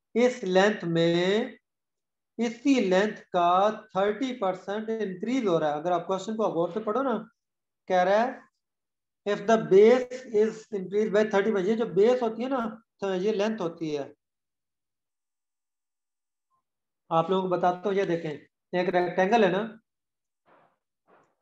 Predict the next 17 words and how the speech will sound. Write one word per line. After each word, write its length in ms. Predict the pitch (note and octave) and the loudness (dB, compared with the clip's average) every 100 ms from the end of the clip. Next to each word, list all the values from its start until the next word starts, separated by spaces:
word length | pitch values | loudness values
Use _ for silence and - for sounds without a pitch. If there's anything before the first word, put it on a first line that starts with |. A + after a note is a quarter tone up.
| - | -6
इसमें 640 | G3 F#3+ F#3+ F#3+ G#3+ A3+ - - _ _ _ _ - | -4 -2 0 2 2 0 -12 -20 _ _ _ _ -10
ये 200 | E3+ G#3 | 4 6
जो 120 | G#3+ | 6
length 320 | E3+ F#3+ A#3+ A#3 | 6 6 4 2
है 80 | |
ना, 120 | F#3+ G3 | 2 2
इसको 280 | G3+ - A3+ | 2 2 0
base 300 | F3 G#3 G#3+ | 6 6 6
कहते 340 | G#3+ E3+ E3+ D#3 | 0 -2 -4 -10
हैं, 200 | C#3 - _ _ _ _ _ _ _ _ _ _ _ _ - _ | -12 -16 _ _ _ _ _ _ _ _ _ _ _ _ -20 _
और 260 | F#3 F#3+ F#3 | 2 4 6
ये 80 | A3 | 4
जो 160 | G3+ G#3 G#3+ G#3 - F#3 | 6 2 2 -4 -4 2
altitude 600 | F#3+ G#3 C4 A#3 A3 F#3+ | 2 0 -6 -2 -2 -2
होता 220 | F3+ G3 | -4 -6
है 60 | |
ना, 80 | G#3+ | -6